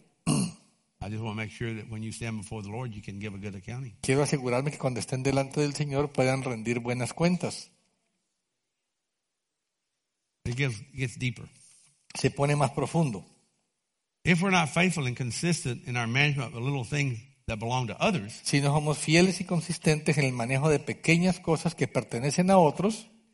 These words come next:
Speaker 2: He will remove us from being managers of anything.
Speaker 1: el Señor nos quitará de ser administradores de todo.
Speaker 2: Your everyday job that you do,
Speaker 1: El trabajo que hacemos todos los días,
Speaker 2: God watches your everyday job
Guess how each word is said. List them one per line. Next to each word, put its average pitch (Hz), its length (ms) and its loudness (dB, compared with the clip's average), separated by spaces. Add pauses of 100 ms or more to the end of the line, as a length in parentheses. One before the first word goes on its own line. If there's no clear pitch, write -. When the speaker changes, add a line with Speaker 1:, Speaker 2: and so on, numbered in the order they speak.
(100)
Speaker 2:
He 147 120 2
will 135 180 0
remove 131 380 0
us 123 160 0
from 120 160 -6
being 113 200 0
managers 117 440 2
of 98 80 -6
anything. 98 440 -4 (100)
Speaker 1:
el 135 120 6
Señor 143 520 4
nos 185 180 4
quitará 160 720 2
de 123 80 -2
ser 131 200 -2
administradores 135 920 0
de 107 100 -6
todo. 113 380 0 (1400)
Speaker 2:
Your 139 180 0
everyday 156 580 0
job 120 280 2
that 107 120 -8
you 120 160 -6
do, 113 240 -6 (140)
Speaker 1:
El 131 160 2
trabajo 139 420 6
que 139 80 0
hacemos 139 360 0
todos 170 240 6
los 170 120 0
días, 151 500 2
Speaker 2:
God 117 360 0
watches 110 380 -2
your 117 200 -12
everyday 117 360 -6
job 90 260 -10